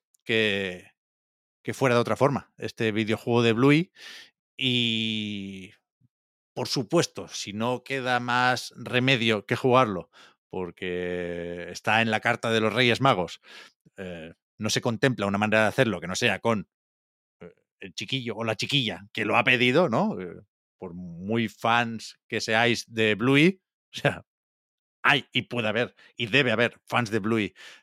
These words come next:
eh, adultos y sin hijos, ¿eh? Pero, pero no, pero no les toca el videojuego <laughs> en, en ese caso. Y, y, y lo que sí me sorprende es,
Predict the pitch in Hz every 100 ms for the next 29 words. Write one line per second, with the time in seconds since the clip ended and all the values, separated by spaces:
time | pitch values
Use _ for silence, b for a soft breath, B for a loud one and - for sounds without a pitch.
0 | - 95 92 131 131 170 139 127 143 -
1 | 123 95 - - 156 226 B B B B
2 | _ _ - 123 120 113 117 113 107 101
3 | 95 - 104 104 110 _ - 95 92 101
4 | 113 110 - 85 - _ _ - 101 98
5 | - 92 110 _ 135 - - - - -
6 | 113 101 120 131 139 131 143 175 208 B
7 | B B 147 139 131 - 131 120 131 139
8 | 123 - 180 226 185 151 190 196 220 -
9 | _ b b _ _ 131 185 214 -